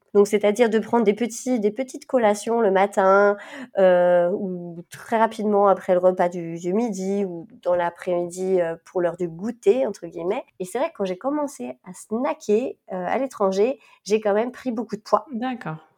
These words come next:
Speaker 1: Et, euh, là, en arrêtant, il y a,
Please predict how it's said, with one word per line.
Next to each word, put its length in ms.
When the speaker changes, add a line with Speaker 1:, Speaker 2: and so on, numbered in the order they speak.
Speaker 1:
Et, 340
euh, 400
là, 260
en 60
arrêtant, 600
il 220
y 80
a, 600